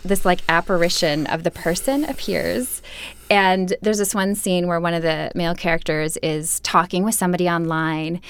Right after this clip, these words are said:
and this, like, sexy angel woman appears in the room. And it, it just so well illustrated to me the way that we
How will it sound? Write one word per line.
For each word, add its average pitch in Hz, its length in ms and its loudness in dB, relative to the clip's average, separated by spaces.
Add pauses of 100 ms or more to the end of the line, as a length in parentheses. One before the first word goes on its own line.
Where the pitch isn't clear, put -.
(200)
and 185 160 2
this, 170 240 -2
like, 165 260 -4
sexy - 540 -8
angel 185 360 -2
woman 185 240 -2
appears - 460 -2
in 190 80 -2
the 151 100 0
room. 170 300 2
And - 120 2
it, - 180 -4 (260)
it 233 100 6
just 262 200 0
so 240 300 4
well 196 460 4
illustrated 185 680 2
to - 140 2
me 165 340 2
the 160 440 -2
way 170 460 0
that 190 200 -4
we 156 400 -2